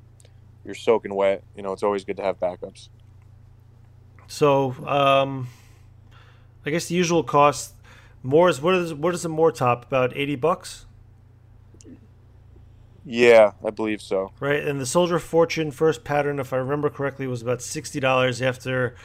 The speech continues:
Speaker 2: you know, the, the pound, the British pound conversion to dollar.
Speaker 1: Yep.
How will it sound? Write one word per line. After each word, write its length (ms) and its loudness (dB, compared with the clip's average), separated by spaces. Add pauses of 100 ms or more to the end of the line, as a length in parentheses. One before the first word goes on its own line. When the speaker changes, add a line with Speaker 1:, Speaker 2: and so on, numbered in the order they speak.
(420)
Speaker 2:
you 80 -4
know, 160 4
the, 400 2 (100)
the 140 0
pound, 400 0
the 60 -4
British 280 -4
pound 440 -2
conversion 520 -6
to 300 -10
dollar. 460 -4 (560)
Speaker 1:
Yep. 160 -4